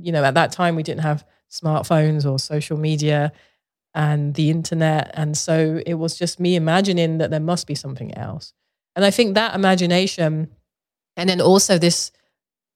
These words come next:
internal built-in defiance, which I don't know where it comes from or where it came from, those,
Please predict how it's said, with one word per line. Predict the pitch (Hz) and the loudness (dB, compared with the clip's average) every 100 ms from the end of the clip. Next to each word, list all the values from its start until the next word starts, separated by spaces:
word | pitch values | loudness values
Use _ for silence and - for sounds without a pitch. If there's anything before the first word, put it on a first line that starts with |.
| _ _ _ | _ _ _
internal | 190 185 185 - 196 196 196 190 180 175 170 170 170 | -2 -2 -2 2 4 6 6 6 6 6 6 4 2
built-in | 165 175 170 - 170 160 | 2 2 2 2 0 0
defiance, | 160 - 160 180 147 151 - | -2 0 2 2 0 -4 -8
which | 151 151 | -8 -2
I | 151 | 0
don't | 160 160 | 0 0
know | 151 | 0
where | 151 147 | 0 -2
it | - | -2
comes | 165 165 165 | -2 -2 -4
from | - 127 139 | -6 -6 -4
or | 143 | -4
where | 143 151 151 | -2 -2 -2
it | 147 135 _ _ _ _ | -2 -6 _ _ _ _
came | - 190 202 | 2 2 2
from, | 196 165 139 135 - _ _ _ _ | 0 2 2 -2 -8 _ _ _ _
those, | 160 196 208 226 220 - | 2 6 8 8 6 0